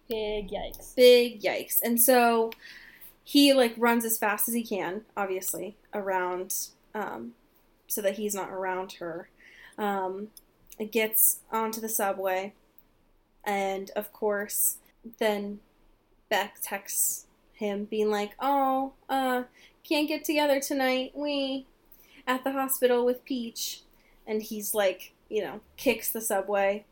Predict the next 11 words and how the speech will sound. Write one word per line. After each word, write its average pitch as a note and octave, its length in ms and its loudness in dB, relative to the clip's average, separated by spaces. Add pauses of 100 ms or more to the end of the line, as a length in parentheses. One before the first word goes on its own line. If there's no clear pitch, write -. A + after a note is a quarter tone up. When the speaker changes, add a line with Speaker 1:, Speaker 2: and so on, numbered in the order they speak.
(120)
Speaker 2:
gets G#3 240 -2
all G3+ 260 0
upset. C4 540 4
Speaker 1:
Shit. F#4+ 320 -2 (460)
<laughs> - 0 -
Speaker 2:
<laughs> C#4 180 2 (920)
'Cause A#3+ 160 2
he's A#3+ 180 2
bad B3+ 420 8
at E4 160 6
murder. C4+ 800 6